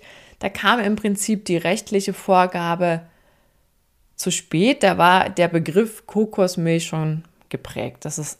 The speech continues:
eigentlich die Erklärung dafür. Alles andere heißt ja Drink, ne? Mandeldrink oder Sojadrink und so weiter und so fort.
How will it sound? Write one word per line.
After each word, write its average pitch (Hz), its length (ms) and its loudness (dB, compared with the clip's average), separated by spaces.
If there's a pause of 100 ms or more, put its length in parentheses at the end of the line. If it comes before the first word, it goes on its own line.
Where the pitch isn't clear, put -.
(160)
eigentlich 170 380 2
die - 120 -4
Erklärung 151 460 -2
dafür. 135 340 -6
Alles 156 220 -2
andere 170 420 -2
heißt 156 300 -4
ja 151 240 -2
Drink, 156 500 -4
ne? 147 120 -6
Mandeldrink 151 920 -6
oder 139 400 -6 (800)
Sojadrink 165 840 2
und 147 140 -4
so 139 120 -4
weiter 135 260 -2
und 135 140 -8
so 135 80 -8
fort. - 460 -8